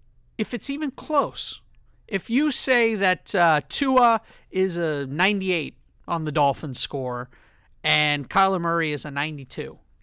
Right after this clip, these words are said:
you take the ninety-two and see how it goes. You, you just, you can't, to me, you can, this has been the position of need since Dan Marino.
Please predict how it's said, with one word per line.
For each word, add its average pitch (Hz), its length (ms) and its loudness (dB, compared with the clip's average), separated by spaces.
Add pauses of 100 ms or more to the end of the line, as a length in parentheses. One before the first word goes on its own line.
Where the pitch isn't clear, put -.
(140)
you 226 100 -12
take 285 280 -10
the 190 80 -6
ninety-two 185 640 -6 (120)
and 151 140 -8
see 208 220 -4
how 170 180 2
it 139 80 -8
goes. 143 460 -6 (400)
You, 196 260 -4
you 196 140 -4
just, - 400 -4
you 180 140 -12 (100)
can't, 220 600 -6 (300)
to - 140 -4
me, 233 180 0
you 196 240 -6
can, 180 360 -10 (400)
this 285 200 0
has 302 200 0
been 190 340 2 (280)
the 175 460 2
position 170 580 -2
of 131 140 -8
need 117 340 -10 (600)
since - 320 -6
Dan 220 480 -2
Marino. 202 540 -6